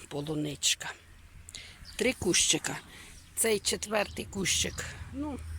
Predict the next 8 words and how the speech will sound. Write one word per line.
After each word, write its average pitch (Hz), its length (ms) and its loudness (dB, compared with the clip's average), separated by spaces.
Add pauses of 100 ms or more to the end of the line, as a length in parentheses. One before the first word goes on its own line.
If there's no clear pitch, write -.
(840)
жити 196 360 4
відмовляється. 202 920 2 (720)
<clears throat> - 800 -8
І 180 100 2
п'ятий 202 380 4
кущик 220 360 2
вже 165 160 4
давно 175 340 8